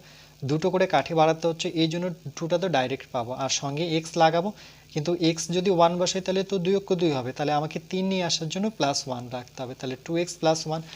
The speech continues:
তাহলে দেখো টু এক্স প্লাস ওয়ান করলে থ্রি। এবার ফাইভ কী করে পাবো? যদি, আহ, এক্স টু হয়, দেখো যদি এক্স পরবর্তীতে টু হয়, তাহলে আমরা দেখো দুই, এক্সের জায়গায় দুই বসাও, যোগ এক, দুই দুগুণে কত?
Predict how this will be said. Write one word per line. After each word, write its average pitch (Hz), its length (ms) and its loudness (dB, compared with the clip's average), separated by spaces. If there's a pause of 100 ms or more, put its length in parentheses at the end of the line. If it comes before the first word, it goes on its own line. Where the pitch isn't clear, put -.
(260)
তাহলে 139 140 -2
দেখো 143 220 0
টু 151 160 -6
এক্স 151 240 -2
প্লাস 151 260 -2
ওয়ান 139 180 -6
করলে 135 240 -2
থ্রি। 165 200 -2
এবার 160 180 2
ফাইভ 160 380 4
কী 190 80 -2
করে 180 160 0
পাবো? 175 300 0 (460)
যদি, 160 340 4
আহ, 139 340 0 (680)
এক্স 202 320 6
টু 151 180 2
হয়, 120 140 -6 (540)
দেখো 139 220 4
যদি 160 220 2
এক্স 165 460 2
পরবর্তীতে 170 720 2
টু 190 260 -2
হয়, 151 180 -2 (480)
তাহলে 147 140 4
আমরা 143 180 2
দেখো 143 240 0
দুই, 151 540 0
এক্সের 151 260 -4
জায়গায় 151 240 0
দুই 147 160 0
বসাও, 147 400 0
যোগ 135 240 -4 (100)
এক, 143 260 -4
দুই 143 120 0
দুগুণে 147 300 -2
কত? 151 200 -4